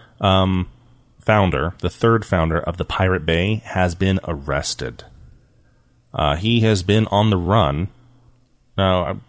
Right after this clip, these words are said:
I shouldn't say necessarily on the run, but he has been at large, uh, for many years, and they finally, uh, got him as he was trying to cross into Thailand. Uh,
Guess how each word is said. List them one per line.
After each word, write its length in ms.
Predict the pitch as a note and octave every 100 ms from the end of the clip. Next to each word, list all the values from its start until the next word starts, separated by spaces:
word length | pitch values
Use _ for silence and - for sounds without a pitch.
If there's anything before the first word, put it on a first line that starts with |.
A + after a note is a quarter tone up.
| -
I 40 |
shouldn't 220 | C3+ B2+
say 140 | - F2
necessarily 400 | E2+ - E2+ D#2+
on 180 | D2+ D2+
the 80 |
run, 420 | C2 C2 D#2 C#2+ C#2
but 120 | -
he 120 | G#2+
has 100 | G2+
been 360 | F2 E2+ D#2+ D#2 - -
at 160 | F#2
large, 720 | F2 D#2+ F2 E2+ D#2 D2+ - - - - -
uh, 260 | - F2+ F2+
for 120 | -
many 260 | G#2+ D3 D#3
years, 420 | F#2+ D#2+ E2+ A2+ -
and 160 | G2+
they 100 | G2+
finally, 680 | G2 - C3+ D#3+ C#3+ C3+ - _ -
uh, 360 | F#2+ F#2 F2+
got 300 | F2+ G#2+ C#3+ F#2
him 240 | E2 F#2
as 240 | F#2 E2+ -
he 160 | G2
was 180 | G2 F#2+
trying 300 | - F#2 F#2+
to 320 | - F#2+ F#2 F2+
cross 380 | - G2+ G#2 -
into 400 | G#2 F#2+ - G2+
Thailand. 380 | G#2+ C3+ C2+ - - _ _ _ _ _ _ _ _ -
Uh, 420 | A2+ A2+ A2+ G#2+